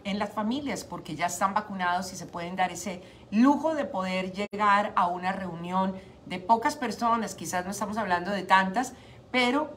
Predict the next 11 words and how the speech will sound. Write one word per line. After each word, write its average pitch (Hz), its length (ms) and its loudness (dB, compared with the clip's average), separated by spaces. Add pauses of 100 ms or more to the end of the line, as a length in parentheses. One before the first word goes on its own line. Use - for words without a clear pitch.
(120)
con 196 180 -2
la 180 100 0
tranquilidad 170 720 -2
de 190 100 -10
que 185 80 -10
por 170 240 -8
lo 170 140 -6
menos 185 400 -6
en 170 160 -8
ese 190 500 -8
círculo 285 720 2